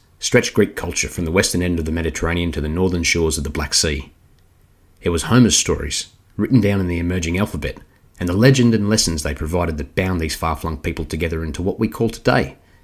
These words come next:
ancient Greek civilization. Presently, we still feel the influence of the legend of Troy, and sayings like the Trojan horse and an Achilles heel are a part of our modern vernacular. Modern marketing isn't to be left out either,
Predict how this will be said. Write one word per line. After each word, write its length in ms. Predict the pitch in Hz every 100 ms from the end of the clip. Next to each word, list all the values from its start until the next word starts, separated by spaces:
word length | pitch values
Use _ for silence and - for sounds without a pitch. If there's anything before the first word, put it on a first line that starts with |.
| _ _ 90
ancient 320 | 90 - 71
Greek 180 | 80 -
civilization. 840 | 92 82 80 76 85 - 64 67 _ _ - - _ _ _ _ _ _ - _ _ _ _
Presently, 400 | - 156 147 92
we 100 | 78
still 220 | - 113 -
feel 180 | 101
the 100 | 87
influence 380 | 104 - 85 76
of 60 | -
the 60 |
legend 300 | 80 76 78
of 100 | 69
Troy, 380 | - - 78 71
and 140 | 71 76
sayings 480 | - 107 101 85 -
like 240 | 76 -
the 60 | -
Trojan 380 | - 95 85
horse 440 | 73 117 139 - - _ _ -
and 120 | 87
an 80 | 92
Achilles 440 | 76 - 123 101 -
heel 420 | - 151 - - - _ -
are 100 | 73
a 40 |
part 280 | - 85 95
of 100 | 82
our 100 | 76
modern 320 | 82 87 85
vernacular. 580 | 80 85 87 - 71 - - _ - _ _ _ _ _ _ _ _ _ _
Modern 300 | 107 113 110
marketing 480 | 104 117 - 87 78
isn't 220 | 82 92
to 80 | 82
be 80 | 82
left 260 | 85 78 78
out 180 | 76
either, 300 | 110 78 71